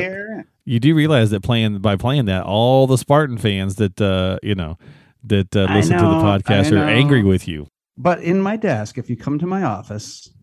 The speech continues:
Speaker 1: I have my U of M Michigan coasters, and I have,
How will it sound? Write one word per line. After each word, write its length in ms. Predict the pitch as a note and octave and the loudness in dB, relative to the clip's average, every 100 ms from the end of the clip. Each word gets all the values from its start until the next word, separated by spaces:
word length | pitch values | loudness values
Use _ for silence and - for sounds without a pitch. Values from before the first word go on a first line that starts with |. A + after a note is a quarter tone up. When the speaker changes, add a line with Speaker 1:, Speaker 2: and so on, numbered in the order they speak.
| _ _ _ | _ _ _
Speaker 1:
I 120 | A#2 G#2+ | -6 -4
have 440 | A#2 A2+ G#2 - - | -4 -4 -6 -14 -14
my 380 | A2 A2 G2+ - _ _ | -8 -8 -8 -12 _ _
U 180 | A#2+ C3 | -2 0
of 100 | D3 | 2
M 220 | C3 B2 | 0 0
Michigan 440 | B2+ B2 A#2 A2 G#2 | -2 -4 -6 -6 -6
coasters, 540 | - G#2+ - A#2+ C3 - | -6 -8 -6 -6 -6 -8
and 400 | E3 G#3 F3 D3+ | -8 -6 -6 -4
I 140 | C#3 | -6
have, 420 | C3+ B2+ B2+ C3 | -6 -8 -8 -10